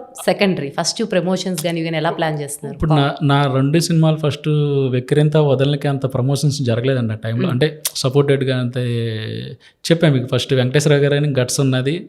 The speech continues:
Speaker 1: ఆయన
Speaker 2: ఆయన సినిమా
Speaker 1: రిలీజ్
Speaker 2: రిలీజ్
Speaker 1: చేశారు.
Speaker 2: చేయగలిగారు.
Speaker 1: మ్మ్.
Speaker 2: రెండో సినిమా కొన్ని ప్రాబ్లమ్స్ వల్ల ఆగి-, కరోనా వల్ల ఆగిపోయింది.
Speaker 1: ఆగిపోయింది.
Speaker 2: So మూడో సినిమా ఏంటంటే ఇప్పుడు ప్రమోషన్స్‌కి ఇబ్బంది ఉండదండి.
Speaker 1: మ్మ్.
Speaker 2: ఒక పొలిటికల్ సినిమా, ఆయన కూడా ఒక వీరాభిమాని ప్రొడ్యూసర్.
Speaker 1: మ్మ్.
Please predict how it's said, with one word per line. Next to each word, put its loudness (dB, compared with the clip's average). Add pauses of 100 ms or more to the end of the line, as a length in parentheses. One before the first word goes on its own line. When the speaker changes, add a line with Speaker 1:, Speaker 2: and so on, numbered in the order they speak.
(340)
Speaker 1:
ఆయన -4
Speaker 2:
ఆయన 6
సినిమా 6
Speaker 1:
రిలీజ్ 4
Speaker 2:
రిలీజ్ 2
Speaker 1:
చేశారు. 6
Speaker 2:
చేయగలిగారు. -2
Speaker 1:
మ్మ్. -6
Speaker 2:
రెండో 4
సినిమా 4
కొన్ని 2
ప్రాబ్లమ్స్ 2
వల్ల 0
ఆగి-, 2
కరోనా 8
వల్ల 4
ఆగిపోయింది. -2
Speaker 1:
ఆగిపోయింది. -12 (280)
Speaker 2:
So 0
మూడో 6
సినిమా 4
ఏంటంటే 2
ఇప్పుడు -2
ప్రమోషన్స్‌కి 2
ఇబ్బంది 2
ఉండదండి. -6 (200)
Speaker 1:
మ్మ్. -2 (580)
Speaker 2:
ఒక -8
పొలిటికల్ 0
సినిమా, -2
ఆయన 2
కూడా 6
ఒక 6
వీరాభిమాని 4
ప్రొడ్యూసర్. -2
Speaker 1:
మ్మ్. -8